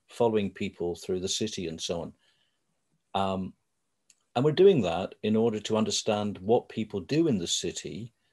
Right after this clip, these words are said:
and how educational disadvantage is shaped by various factors, uh, where people live, uh, the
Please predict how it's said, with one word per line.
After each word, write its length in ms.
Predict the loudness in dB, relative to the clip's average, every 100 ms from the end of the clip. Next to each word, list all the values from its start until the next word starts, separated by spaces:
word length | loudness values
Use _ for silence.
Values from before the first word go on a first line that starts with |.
| _ _ _ _ _ _
and 520 | -2 0 0 -2 -4 -8 _ _ _
how 520 | -4 0 2 2 -2 -2
educational 960 | -2 -2 -6 -2 -2 -2 -4 -4 -4 -4 -4
disadvantage 960 | -2 -2 -4 -4 -2 -4 -6 -8 -8 -6
is 140 | -6
shaped 680 | -4 0 0 0 -4 -12 -14 _ _ -2
by 100 | 2
various 400 | 2 2 0 -2
factors, 680 | -4 -6 -10 -10 -10 -12 _ _ _ _ _ _ _ _ -16
uh, 160 | -16
where 380 | -14 -2 2 2
people 340 | 2 -6 -4 2
live, 320 | 2 2 -4 -16 -12
uh, 360 | -12 -10 -14 -16 -16
the 80 | -14